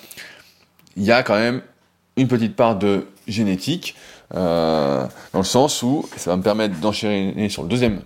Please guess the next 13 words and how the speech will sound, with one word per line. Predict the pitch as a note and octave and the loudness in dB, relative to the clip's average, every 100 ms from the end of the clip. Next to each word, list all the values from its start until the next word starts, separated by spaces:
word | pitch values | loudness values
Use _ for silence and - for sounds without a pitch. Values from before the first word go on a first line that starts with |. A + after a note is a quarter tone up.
| - | -4
univers | C3 B2+ B2 A#2 | 0 4 4 4
de | |
la | F#2 | 2
performance | F#2 - G#2+ A2 | -8 -10 -8 -8
selon | F2+ | -10
François | - F#2 F2+ | -10 -10 -8
Bigrel. | E2+ F2 D#3+ F#3+ - - - - - - | -4 0 -2 -4 -16 -20 -20 -20 -20 -8
Euh, | C#2+ C2+ G1+ - | -4 -2 -4 -6
il | |
faut | F2 C#3+ | 0 2
que | G#3+ | 4
les | |
bases | F#3+ B2 E3 B2+ | 4 4 2 -4